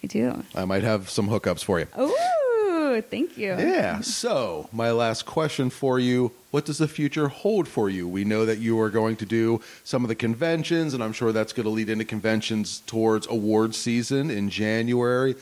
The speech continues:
Speaker 2: But what does the future hold beyond that for you?
Speaker 1: Well, I'll be, I'll be featuring, um, in San Diego, in Orange Grove, and I will also be featuring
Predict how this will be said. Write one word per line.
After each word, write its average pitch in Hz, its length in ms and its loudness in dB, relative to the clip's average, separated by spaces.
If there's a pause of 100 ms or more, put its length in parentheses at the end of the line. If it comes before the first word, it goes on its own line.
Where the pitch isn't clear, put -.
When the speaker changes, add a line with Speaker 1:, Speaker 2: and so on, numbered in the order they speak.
(260)
Speaker 2:
But 156 140 -2
what 156 380 -2
does 143 160 0
the 131 60 -2
future 120 360 0
hold 104 440 0
beyond 92 400 2
that 76 180 -4
for - 120 -10
you? 58 120 -8 (580)
Speaker 1:
Well, 240 220 2
I'll 226 140 2
be, 240 160 0 (200)
I'll 233 140 2
be 240 160 0
featuring, 240 760 0 (680)
um, 196 540 0 (120)
in 226 560 0 (160)
San 233 280 -4
Diego, 214 760 -2 (340)
in 208 140 -4
Orange 202 320 -6
Grove, 202 420 -2 (140)
and 190 220 -6
I 190 160 -4
will 196 140 -6
also - 280 -8
be 208 200 -8
featuring 190 840 -6